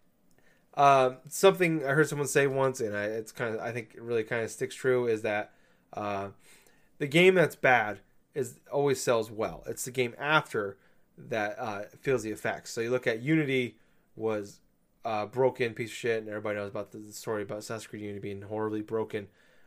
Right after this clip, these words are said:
uh, but it still so-, still sold super well because of, you know, uh, day one sales and everything. But Syndicate paid the price for, um, paid, you know, they, uh, paid for the sins that was Unity.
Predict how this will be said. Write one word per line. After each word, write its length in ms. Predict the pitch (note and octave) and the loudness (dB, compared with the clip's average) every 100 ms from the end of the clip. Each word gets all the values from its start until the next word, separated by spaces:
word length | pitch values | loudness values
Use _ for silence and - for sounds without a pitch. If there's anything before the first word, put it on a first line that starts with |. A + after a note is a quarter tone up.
| _ | _
uh, 140 | G#2+ | -8
but 100 | A2 | -6
it 60 | A2+ | -6
still 260 | - F3 E3 | -2 2 0
so-, 300 | - E3+ C#3+ | 2 2 2
still 440 | - F3 D3+ D3 - - | 0 -2 0 -4 -8 -16
sold 440 | - E3 C3+ B2+ | 0 2 2 -2
super 360 | - G#3+ F#3+ D3+ | -6 -6 -2 0
well 420 | C#3 A2+ G2+ - _ _ _ | 2 2 0 -6 _ _ _
because 300 | C3 C3 A2+ | -2 0 0
of, 140 | A2 | -4
you 80 | G#2 | -6
know, 400 | G2+ G2+ - - | -10 -10 -14 -8
uh, 100 | A2+ | -8
day 220 | G#2+ A2+ | 0 2
one 200 | G#2+ G#2+ | 2 0
sales 360 | G2 - A#2+ A2 | -4 -2 -2 -4
and 60 | G#2 | -8
everything. 340 | G2+ G#2 G2 - _ _ _ _ | -10 -10 -10 -16 _ _ _ _
But 160 | - A#2+ | -4 -4
Syndicate 640 | - G3+ G3 F3+ D#3+ D3+ | 2 4 4 4 2 2
paid 180 | D3 C#3+ | 0 0
the 60 | C3 | 2
price 320 | C3 A#2+ A2 | 2 2 2
for, 440 | - A#2+ G#2+ G#2 A#2+ | -4 -4 -2 -4 -8
um, 240 | G#2 G2+ | -8 -8
paid, 300 | - C3 B2+ | -2 0 0
you 100 | A#2 | -6
know, 80 | G#2 | -6
they, 200 | A2 A2 _ _ _ _ - - - | -6 -8 _ _ _ _ -20 -16 -10
uh, 140 | G#2 | -8
paid 240 | - A#2+ | -6 -6
for 80 | - | -4
the 80 | A2 | -6
sins 460 | - A#2 G#2+ G2+ G#2 | -4 -4 -4 -8 -10
that 160 | G#2 | -10
was 180 | G#2+ G2 | -10 -8
Unity. 400 | G#2 G2+ G2 F#2 | -8 -6 -8 -10